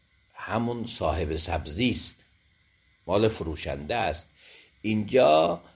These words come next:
شریک می‌شن مشتری با بایع، باید مصالحه کنن،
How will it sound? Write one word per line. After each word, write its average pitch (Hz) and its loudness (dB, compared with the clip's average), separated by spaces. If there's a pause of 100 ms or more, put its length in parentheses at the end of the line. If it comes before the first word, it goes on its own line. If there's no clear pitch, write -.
(240)
شریک - 2
می‌شن 76 -6
مشتری 85 -6
با 135 0 (760)
بایع، 76 -4 (1160)
باید 113 0
مصالحه 107 2
کنن، - -10